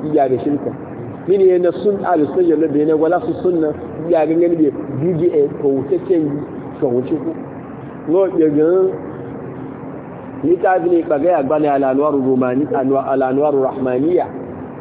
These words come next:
Ya Sheikh Abdurrahman Lifriki. Amma ngo ne, eh, kofi ye ni, ni dai saba wa zari mala, mala leya.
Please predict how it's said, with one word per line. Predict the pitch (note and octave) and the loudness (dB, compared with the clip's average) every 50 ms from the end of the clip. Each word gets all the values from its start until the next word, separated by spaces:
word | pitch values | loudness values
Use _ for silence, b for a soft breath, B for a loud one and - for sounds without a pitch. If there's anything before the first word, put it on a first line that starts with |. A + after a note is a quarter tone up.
| - - - - - | -16 -16 -10 -4 -2
Ya | D#3 E3+ E3 D3 - | 0 0 0 0 0
Sheikh | F#3 F3+ - | -2 -2 0
Abdurrahman | D3+ C3+ - C3 F3 E3 C#3+ C3+ C#3+ D3 D3 C#3+ C3+ | 0 -2 0 0 2 2 2 2 2 0 0 0 0
Lifriki. | C3+ A#2+ G#2+ - C3 C#3 D3+ C#3+ - - C#3+ C#3+ C#3+ - - - - - - - - - - B2 | 0 -2 -2 -2 0 0 0 -2 -2 -2 -2 -2 -2 -4 -8 -10 -12 -12 -12 -12 -12 -12 -8 -6
Amma | B2 C#3+ D3+ E3+ | -2 -2 0 0
ngo | F3 F3+ F#3 F3 E3 | 2 2 2 2 2
ne, | D#3 D#3 E3 E3+ F3 E3+ - - - - - - - - - - - - - - C3+ | 4 4 4 4 4 4 2 -4 -10 -10 -10 -10 -12 -12 -12 -12 -14 -14 -10 -4 -2
eh, | D3 C#3 C#3 C#3 C3+ C3+ C3 B2+ B2 - - | 2 2 4 4 4 4 4 2 2 0 -2
kofi | - G3 G3 G3 - - E3 D#3+ E3 | 0 0 0 0 0 0 2 4 4
ye | F3+ F#3 | 4 4
ni, | E3+ D#3 D3+ D3 | 4 2 2 2
ni | C3+ C3+ D3 | 2 2 2
dai | D3 E3+ F3+ D#3+ - | 2 2 2 0 2
saba | - - F#3+ D3+ D3 C#3 | 2 2 2 2 2 2
wa | C3 C3 C#3+ D#3+ | 2 2 2 2
zari | D#3+ E3+ E3 D#3+ E3 F3 | 2 4 4 4 4 2
mala, | E3+ D#3 D3+ D3 D3 E3+ F3 E3+ E3 E3 D3 - - - - - - C#3+ C#3 C3+ C3+ C#3 - - - - - - - B2 | 2 2 2 2 2 4 2 2 2 0 -4 -10 -10 -12 -12 -10 -8 -8 -6 -6 -8 -8 -10 -12 -14 -14 -14 -12 -6 -4
mala | C3 C#3+ C#3+ D3 D#3+ E3 E3 D#3+ | -2 0 0 2 2 2 2 2
leya. | D#3+ D#3 D#3 D#3 D#3 E3 E3 D#3 | 2 2 2 4 4 4 4 2